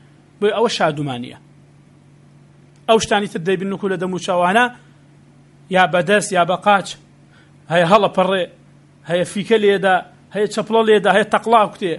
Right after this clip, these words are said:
هەیە سوجدا، و ئەمانە هەمووی لە ئاسواری فەڕەح و شادومانین. خۆدی فەڕەح نین ئەمانە. هیچ چیش خۆدی فەڕەح نییە. ئە، ئەمە فەڕەح لە ئێمە ئەمەیە.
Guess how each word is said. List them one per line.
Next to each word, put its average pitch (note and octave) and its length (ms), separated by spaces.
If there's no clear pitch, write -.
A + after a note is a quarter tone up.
هەیە G#3 220
سوجدا، A3 340
و G3 80
ئەمانە G#3 320
هەمووی A#3 240
لە A3 80
ئاسواری G#3 400
فەڕەح G#3 260
و - 20
شادومانین. B2+ 540
خۆدی F#3 220
فەڕەح F#3 220
نین D#3+ 160
ئەمانە. A#2+ 260
هیچ A3+ 200
چیش - 220
خۆدی F3+ 260
فەڕەح D#3+ 260
نییە. - 140
ئە، D4+ 140
ئەمە C4+ 260
فەڕەح A#3 300
لە F3+ 100
ئێمە F#3 240
ئەمەیە. A#2 280